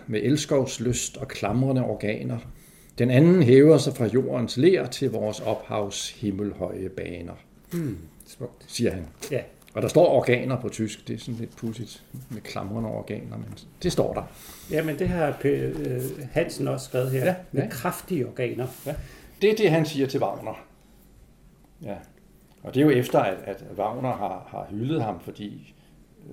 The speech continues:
Speaker 1: Faust bliver hyldet af alle de landsbyboere, som de, de besøger her. Og Faust siger, jamen, han har jo kun gjort dem skade. Han har jo leveret noget, som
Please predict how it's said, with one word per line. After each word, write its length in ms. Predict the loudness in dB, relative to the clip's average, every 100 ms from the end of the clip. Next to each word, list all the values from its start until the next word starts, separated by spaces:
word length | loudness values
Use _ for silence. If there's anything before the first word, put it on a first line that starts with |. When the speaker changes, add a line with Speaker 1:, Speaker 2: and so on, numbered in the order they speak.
| -2
Speaker 1:
Faust 340 | 0 0 -2
bliver 180 | -4 -4
hyldet 340 | -2 -4 -2 -2
af 120 | -2
alle 120 | -6
de 120 | -6
landsbyboere, 920 | -6 -6 -8 -12 -10 -8 -4 -4 -4 -6
som 200 | -12 -12
de, 120 | -12 -14 -18 -16
de 120 | -16 -16 -20 _ _
besøger 440 | -10 -4 -2 -2 -2
her. 180 | -2 -4 -8 -10 -10 -16 -20 _ -20 -20 -20 -20 -20 -20 -10
Og 200 | -8 -8 -10 -4
Faust 280 | -4 -4 -6
siger, 180 | -4 -4
jamen, 200 | -4 -6
han 100 | -6
har 60 | -6
jo 40 |
kun 220 | -4 0
gjort 220 | 2 2
dem 120 | 0 -8
skade. 480 | -4 2 4 4
Han 340 | 2 -4 -10 -10
har 200 | -8 -6
jo 180 | -6 -10 -14 -16 -18 -18 _ _ -12
leveret 420 | -6 -4 -4 -4
noget, 300 | -6 -6 -8 -10 -18 -20 -20
som 200 | -18